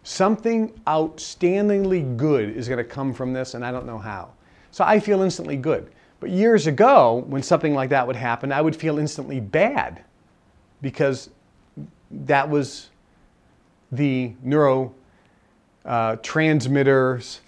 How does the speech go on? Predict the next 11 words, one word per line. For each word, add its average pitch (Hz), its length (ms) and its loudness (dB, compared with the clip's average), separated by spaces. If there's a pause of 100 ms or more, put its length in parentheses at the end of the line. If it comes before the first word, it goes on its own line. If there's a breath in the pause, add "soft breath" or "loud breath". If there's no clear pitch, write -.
(220)
that 135 180 0
were 127 200 0
going 139 320 4
through 143 220 0
the 123 100 0
neural 131 240 2
pathways. 131 840 -2
That 143 140 -2
was 135 280 -6
the 127 160 -2
habit 156 680 -4